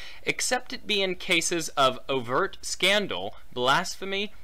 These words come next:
or intermixture of practice against the state, much less to nourish seditions, to authorize conspiracies and rebellions, to put the sword into the people's hands, and the like,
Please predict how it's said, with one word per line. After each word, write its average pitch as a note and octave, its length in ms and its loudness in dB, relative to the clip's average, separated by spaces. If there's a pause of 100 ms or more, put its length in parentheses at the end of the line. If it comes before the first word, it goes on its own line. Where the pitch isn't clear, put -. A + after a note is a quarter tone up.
(160)
or B2 160 2
intermixture G3 840 0
of - 280 2
practice F3 540 0
against B2 480 -4
the A#2 100 -4
state, - 500 0 (480)
much E3+ 340 2
less A2+ 280 0
to - 180 -6
nourish C3 420 0
seditions, - 840 -2 (300)
to B2+ 160 -4
authorize A#2 680 0
conspiracies D#3+ 920 0
and B2 160 -4
rebellions, C#3+ 840 0 (320)
to G3 120 0
put B3 240 0
the A#3+ 100 -2
sword D#3 360 4
into D3+ 280 -2
the D3 100 0
people's E3 460 -6
hands, F2+ 640 -2
and C#3 160 -2
the C3+ 80 2
like, C3+ 380 0